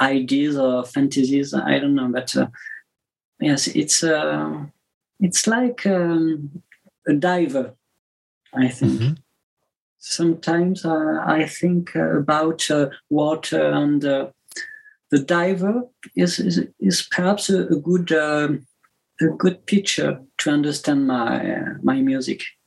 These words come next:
Speaker 1: Yes.
Speaker 2: Mm-hmm. In what sense? In that you're still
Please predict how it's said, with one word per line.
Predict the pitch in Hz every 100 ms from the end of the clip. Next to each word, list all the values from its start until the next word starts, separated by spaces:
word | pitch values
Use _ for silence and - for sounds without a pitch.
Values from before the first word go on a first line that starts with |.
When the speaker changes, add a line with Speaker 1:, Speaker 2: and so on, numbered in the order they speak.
| _ _ -
Speaker 1:
Yes. | 143 139 107 95
Speaker 2:
Mm-hmm. | 98 110 175 _ _ _ _ _ _ _ - - - _ _ -
In | 143 147 139 131 127 -
what | - 127 120
sense? | - 113 143 170
In | 131
that | 127 120 123
you're | 113 113
still | 113 - 120 120 117 113